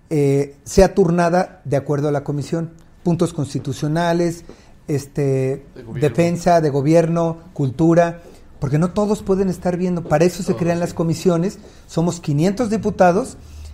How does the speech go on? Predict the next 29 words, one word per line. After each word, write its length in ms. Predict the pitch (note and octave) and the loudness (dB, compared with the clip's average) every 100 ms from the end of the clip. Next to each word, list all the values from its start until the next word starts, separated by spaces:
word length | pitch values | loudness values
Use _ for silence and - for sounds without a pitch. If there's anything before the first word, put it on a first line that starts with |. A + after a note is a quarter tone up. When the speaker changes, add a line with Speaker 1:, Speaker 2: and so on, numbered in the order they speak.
| - - - | -18 -20 -6
Speaker 1:
y, 320 | E3 D3 E3 E3 | 0 0 0 0
y 40 | C3 | 4
de 120 | D3 | 6
ahí 160 | D3+ E3+ | 6 6
de 100 | F#3 | 6
los 160 | D#3+ | 4
quinientos 340 | E3+ E3+ E3+ F3 | 0 -2 0 0
diputados, 540 | F3 F3+ F3+ E3+ F3 | 0 2 2 2 -2
cada 300 | - D#3 E3 | 0 0 0
comisión 360 | E3 D3+ - D#3+ | -2 -4 -4 -4
de 60 | |
cultura 460 | E3 D3+ D#3+ D#3+ D#3+ | -4 -6 -2 -2 -2
tiene 380 | D#3 D#3 D3+ - - - | -4 -4 -4 -8 -18 -2
veinte 420 | C3+ E3 E3+ F3+ | 2 4 2 0
o 100 | E3 | 0
treinta 460 | - D3 D3 D#3 D3+ | 0 -2 -2 -2 -2
diputados 640 | C#3 D3 C#3 D3 D#3 F3+ - - - - - | -2 -4 0 0 0 -8 -14 -20 -20 -16 -2
que 100 | D3 | 0
son 160 | - E3+ | 2 0
los 160 | F3 | 0
que 160 | - D3 | 0 2
ven 240 | F3+ G3 | 2 2
las 300 | E3 - - - | 0 -2 -12 -8
iniciativas 760 | C3 A#2+ B2+ B2+ D3 D#3+ F3+ - - - | -6 -4 -6 -4 -2 -2 -4 -10 -20 -8
o 80 | C3 | -4
los 140 | B2+ | -4
puntos 340 | - A#2+ C3+ | -6 -8 -6
de 60 | D3 | -6
acuerdo. 320 | D3+ G3+ F#3+ | -4 -4 -6